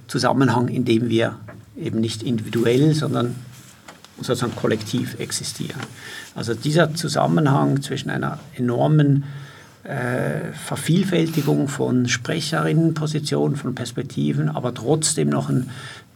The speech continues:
eben nicht jeder, jeder alleine sucht sich aus der Datenbank raus, was er braucht, sondern man ist in einem gemeinsamen Raum. Und dieses Spannungsverhältnis hat uns,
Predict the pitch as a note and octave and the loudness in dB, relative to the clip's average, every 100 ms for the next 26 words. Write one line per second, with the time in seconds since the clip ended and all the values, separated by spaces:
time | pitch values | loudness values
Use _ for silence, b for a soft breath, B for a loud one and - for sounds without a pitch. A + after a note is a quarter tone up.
0 | - C3 A#2+ C#3 D3+ C#3 C3+ D3 B2+ A2+ | -8 -4 2 4 4 2 2 2 2 -4
1 | C#3 C3+ C#3+ C3 A#2 B2+ C3+ C#3 D3 D3 | 0 4 4 6 4 4 4 2 0 0
2 | D#3 B2+ A#2+ C#3 - C#3 C3+ C3+ C3+ B2 | -2 -2 -2 -2 2 2 0 0 0 2
3 | - C#3 C#3 - C3 C3+ - - - G3 | 0 2 0 -4 -4 -6 -2 -2 0 0
4 | F#3+ - D3 D3 D3 D3 B B - C#3 | -2 -2 0 0 0 -4 B B -2 2
5 | C#3+ D3 C3+ B2 B2 A2 B2 B2 A#2 A2+ | 2 2 0 2 4 4 2 0 2 0
6 | - - - - - B2+ D#3 D3 - - | 0 -4 -4 -8 -8 -2 0 2 2 4
7 | C#3+ D#3 D#3 - C3+ C#3 D#3 - - C3+ | 4 6 4 2 0 0 0 0 -2 -2
8 | C3+ D3 C3+ - - | -2 -2 -2 -4 -6